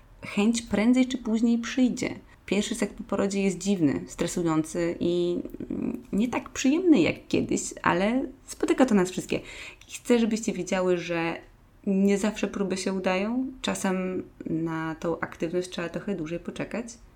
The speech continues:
I jest to totalnie, ale totalnie normalne i zero wyrzutów. To, że ktoś sobie, y, zaczyna wracać do aktywności po czterech tygodniach,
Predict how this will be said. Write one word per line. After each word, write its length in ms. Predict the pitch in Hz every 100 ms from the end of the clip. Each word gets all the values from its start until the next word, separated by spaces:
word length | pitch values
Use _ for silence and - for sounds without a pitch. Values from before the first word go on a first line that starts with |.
| - - -
I 100 | 165
jest 180 | 165 -
to 60 |
totalnie, 680 | 170 - - 175 185 196 196
ale 180 | 185 180
totalnie 480 | 190 190 185 190 202
normalne 400 | 214 233 190 170
i 200 | - 175
zero 280 | 165 190 202
wyrzutów. 480 | 220 214 - 151 - - - -
To, 140 | - 190
że 120 | 202
ktoś 300 | - 180 180
sobie, 360 | 180 175 175 180 - - - -
y, 420 | 165 170 170 -
zaczyna 480 | 175 180 190 180 175
wracać 320 | 175 175 180
do 160 | 170 175
aktywności 600 | 175 180 180 175 175 185
po 280 | - 165 160
czterech 360 | - - 170
tygodniach, 720 | - 165 165 165 185 190 -